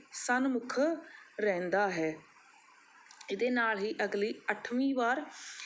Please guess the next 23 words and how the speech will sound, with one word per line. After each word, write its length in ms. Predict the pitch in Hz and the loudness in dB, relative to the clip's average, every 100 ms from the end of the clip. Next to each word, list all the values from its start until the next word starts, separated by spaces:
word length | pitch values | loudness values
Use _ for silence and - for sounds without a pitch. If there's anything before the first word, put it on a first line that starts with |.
| - - | -16 -4
ਇਸ 240 | 294 311 349 | 0 0 2
ਵਾਰ 300 | 330 311 302 | 2 4 2
ਦੀਆਂ 320 | 262 294 311 | 2 2 2
ਚੌਵੀ 760 | 302 277 240 240 262 285 294 277 - - - | 0 2 2 2 2 2 0 -4 -10 -20 -2
ਪੌੜੀਆਂ 520 | 233 226 220 240 262 | 2 4 2 0 0
ਵਿੱਚ 480 | 233 214 233 233 254 254 | -2 -2 0 0 0 -4
ਭਾਈ 280 | - 277 226 | 0 2 2
ਸਾਹਿਬ 400 | 233 254 208 233 | 0 -2 0 0
ਨੇ 340 | 233 208 208 262 - | -2 -2 -4 -6 -4
ਆਪਣੇ 340 | 226 - 220 | -4 -4 -4
ਯੁੱਗ 260 | 214 208 190 | -2 0 0
ਦੀ, 380 | 202 190 104 - - - - - - - - - - - | -2 -2 -4 -6 -12 -12 -14 -18 -20 -20 -20 -12 -10 -4
ਯੁੱਗ 280 | 233 269 254 | -2 0 2
ਦੀਆਂ 320 | 294 302 311 | 2 2 2
ਸਮਾਜਿਕ, 920 | 285 247 220 214 233 302 277 285 294 - - - - - - - | 0 -2 0 0 0 0 0 0 0 -4 -18 -20 -20 -20 -20 -14
ਸੱਭਿਆਚਾਰਕ 1080 | - 233 226 311 311 302 247 233 233 254 277 277 - | -4 -2 0 2 2 4 2 2 0 -2 -2 -6 -14
ਸਥਿਤੀਆਂ 640 | - - 247 247 254 262 254 | -10 -2 0 0 2 2 2
ਦਾ 360 | 220 208 262 285 - - - 226 | 2 0 0 -4 -12 -20 -8 -2
ਵਰਣਨ 540 | 214 233 220 220 240 | 2 4 2 0 0
ਵੀ 260 | 208 247 285 | 0 0 -2
ਕੀਤਾ 460 | 208 - - 196 | -4 -6 0 0
ਗਿਆ 260 | 190 170 156 | 2 0 0
ਹੈ। 300 | 156 151 | -2 -6